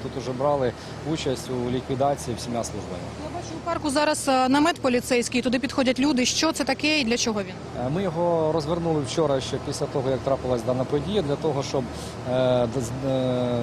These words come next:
Speaker 1: документувати даний вид злочину. Ми займаємося обходом всіх приватних, е, будинків, фізичних особ, підприємців, які мали свої, свій бізнес на, в цьому районі. Ну і всі пошкоджені, все пошкоджене майно,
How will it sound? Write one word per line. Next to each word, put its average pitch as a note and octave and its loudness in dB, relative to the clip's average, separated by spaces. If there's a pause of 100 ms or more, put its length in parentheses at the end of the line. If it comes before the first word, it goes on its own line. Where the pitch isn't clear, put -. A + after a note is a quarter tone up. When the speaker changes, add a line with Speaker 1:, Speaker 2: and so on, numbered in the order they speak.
(100)
Speaker 1:
документувати D3+ 2
даний D3 4
вид C3 2
злочину. A2+ -2 (260)
Ми E3 2
займаємося C3+ 2
обходом C3+ 2
всіх D3 0 (420)
приватних, D3+ 4
е, C#3+ 4
будинків, D#3+ 2 (240)
фізичних D#3 0
особ, D3+ 0
підприємців, D3 0
які - -4
мали D#3+ 4
свої, D#3+ 2 (340)
свій E3 2
бізнес D#3 2
на, D3 4
в C#3 -2
цьому D#3+ 2
районі. D3 2 (260)
Ну F3+ 4
і F#3+ 4
всі - 0
пошкоджені, D3+ 2
все F3 2
пошкоджене D3+ 2
майно, D#3+ 2